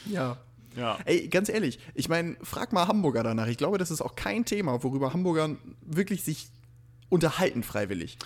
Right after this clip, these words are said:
Speaker 2: Also,
Speaker 1: Ich
Speaker 2: ich
Speaker 1: glaub, das
Speaker 2: wohne
Speaker 1: ist
Speaker 2: ja
Speaker 1: so ein
Speaker 2: seit,
Speaker 1: Ding,
Speaker 2: ich
Speaker 1: das
Speaker 2: wohne
Speaker 1: wird
Speaker 2: ja seit
Speaker 1: inzwischen
Speaker 2: zweitausenddreizehn.
Speaker 1: totgeschwiegen.
Speaker 2: Absolut, ich wohne seit zweitausenddreizehn. Ich,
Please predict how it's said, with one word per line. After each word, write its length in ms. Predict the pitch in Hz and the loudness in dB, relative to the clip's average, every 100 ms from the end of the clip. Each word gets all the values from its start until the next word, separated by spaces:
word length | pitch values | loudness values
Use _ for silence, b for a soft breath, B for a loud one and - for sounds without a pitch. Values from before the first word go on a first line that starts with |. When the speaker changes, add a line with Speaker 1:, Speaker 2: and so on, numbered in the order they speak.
| B | B
Speaker 2:
Also, 200 | - 175 | 2 2
Speaker 1:
Ich 60 | 190 | 4
Speaker 2:
ich 40 | |
Speaker 1:
glaub, 120 | 165 143 | 2 4
das 100 | 330 | 4
Speaker 2:
wohne 80 | |
Speaker 1:
ist 60 | 370 | 6
Speaker 2:
ja 40 | |
Speaker 1:
so 60 | 254 | 6
ein 20 | |
Speaker 2:
seit, 100 | - | 6
Speaker 1:
Ding, 100 | 240 | 4
Speaker 2:
ich 60 | 262 | 4
Speaker 1:
das 100 | 208 | 4
Speaker 2:
wohne 80 | 311 | 6
Speaker 1:
wird 100 | 370 | 6
Speaker 2:
ja 80 | 294 | 6
seit 100 | 247 | 4
Speaker 1:
inzwischen 180 | 247 214 | 4 4
Speaker 2:
zweitausenddreizehn. 600 | 262 247 214 320 - 110 | 4 4 2 2 2 0
Speaker 1:
totgeschwiegen. 240 | - - - | -2 -8 -12
Speaker 2:
Absolut, 360 | - - 302 | -10 -6 -6
ich 100 | - | -6
wohne 100 | 254 | -6
seit 140 | 220 196 | -6 -4
zweitausenddreizehn. 560 | 185 170 165 202 - | -4 -6 -8 -10 -10
Ich, 140 | 127 | -14